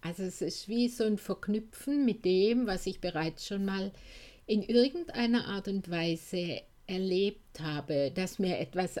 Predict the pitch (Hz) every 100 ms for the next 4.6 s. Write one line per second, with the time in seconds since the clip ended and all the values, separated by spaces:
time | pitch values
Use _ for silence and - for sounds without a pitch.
0 | - 170 185 180 180 - - - - 220
1 | 214 220 180 156 151 165 147 156 147 -
2 | - - 180 175 190 175 165 180 - 202
3 | 202 202 196 214 247 269 262 214 160 160
4 | - 160 147 135 135 -